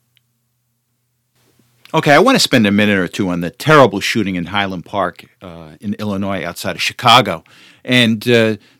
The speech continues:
the, the one thing I just wanted to point out is that the media did their darndest to try to link this nut to Trump, when in fact,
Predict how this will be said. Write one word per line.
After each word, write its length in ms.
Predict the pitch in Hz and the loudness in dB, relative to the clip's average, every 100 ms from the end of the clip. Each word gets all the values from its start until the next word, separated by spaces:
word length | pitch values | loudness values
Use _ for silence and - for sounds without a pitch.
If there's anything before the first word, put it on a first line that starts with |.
| - | -10
the, 100 | 175 | -6
the 160 | 240 | -4
one 140 | 320 277 | 0 4
thing 160 | 185 | 4
I 80 | 123 | 4
just 240 | 117 - | 0 -6
wanted 240 | 110 95 92 | -8 -8 -10
to 60 | |
point 280 | 92 113 98 | -14 -10 -6
out 160 | 104 104 | -4 -4
is 120 | 113 | -2
that 120 | 135 | -2
the 80 | 156 | 0
media 380 | 165 262 254 151 | 4 4 6 2
did 220 | - 127 | 2 -2
their 160 | 110 - _ | -2 -6 _
darndest 800 | - 139 175 110 - - - - _ _ _ _ _ _ _ _ _ | 4 8 8 4 -4 -12 -12 -16 _ _ _ _ _ _ _ _ _
to 100 | 139 | 0
try 200 | - 170 | 4 6
to 80 | 147 | 6
link 260 | 127 160 - | 4 2 2
this 440 | 120 90 - - _ - | 0 0 -6 -10 _ -4
nut 480 | 110 147 151 95 - _ _ _ _ _ _ _ - | 4 6 6 4 -4 _ _ _ _ _ _ _ -4
to 100 | 139 | -2
Trump, 560 | - 190 175 - - - _ _ _ _ _ _ _ _ _ _ _ _ _ _ _ _ _ _ _ _ _ _ - | 4 6 6 2 -12 -14 _ _ _ _ _ _ _ _ _ _ _ _ _ _ _ _ _ _ _ _ _ _ 0
when 160 | 151 | 4
in 80 | 139 | 4
fact, 680 | - 160 202 127 - - | 4 6 6 4 -2 -12